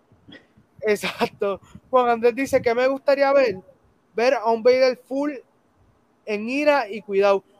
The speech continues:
Mira, yo he estado buscando información de eso, he estado escuchando gente experta. A mí no me extrañaría si a Vader lo vemos en el último episodio.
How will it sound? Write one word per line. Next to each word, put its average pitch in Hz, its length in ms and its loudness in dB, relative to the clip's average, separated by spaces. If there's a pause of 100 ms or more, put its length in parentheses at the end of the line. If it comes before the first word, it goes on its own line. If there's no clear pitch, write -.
(160)
Mira, 233 420 -2 (480)
yo 214 140 2
he - 20 6
estado 294 300 2
buscando 233 440 -4
información 277 600 -6
de 254 160 -2
eso, 214 180 -6
he - 20 -18
estado 208 320 -4 (100)
escuchando 254 600 -4
gente 254 480 -2
experta. 190 640 -6 (1120)
A 226 140 2
mí 226 120 -2
no 269 100 -2
me 285 80 2
extrañaría 285 520 0
si 247 120 -6
a 190 60 -2
Vader 190 260 -4
lo 220 120 -2
vemos 226 240 -4
en 185 60 -6
el 170 60 -6
último 160 280 -10
episodio. 139 420 -18